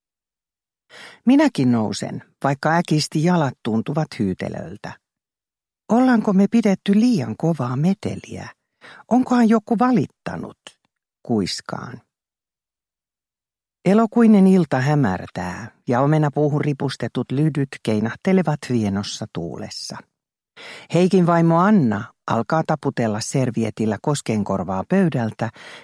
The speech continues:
ja kohauttaa olkapäitään. Tajuan, että naapurithan ovat tässä saman pöydän ympärillä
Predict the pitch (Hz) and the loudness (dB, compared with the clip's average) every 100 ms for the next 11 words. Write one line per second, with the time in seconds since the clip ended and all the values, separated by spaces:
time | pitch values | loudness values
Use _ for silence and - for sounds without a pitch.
0 | - 185 - 123 104 87 - - 85 85 | -4 -2 0 -4 -2 -4 -6 -6 -6 -6
1 | 87 - - - - - - - _ _ | -8 -10 -10 -10 -12 -14 -14 -18 _ _
2 | _ _ _ _ _ _ _ _ _ _ | _ _ _ _ _ _ _ _ _ _
3 | - 254 190 123 98 95 - _ _ _ | 0 2 4 2 -2 -6 -10 _ _ _
4 | 202 208 233 262 254 - 110 - 127 127 | -2 2 4 4 2 0 -6 -6 -4 -2
5 | 139 143 - 185 - 185 240 208 151 185 | -2 -4 -2 -2 -2 -2 2 2 2 0
6 | 196 202 226 196 107 - 101 95 | 2 4 4 2 0 -4 -4 -6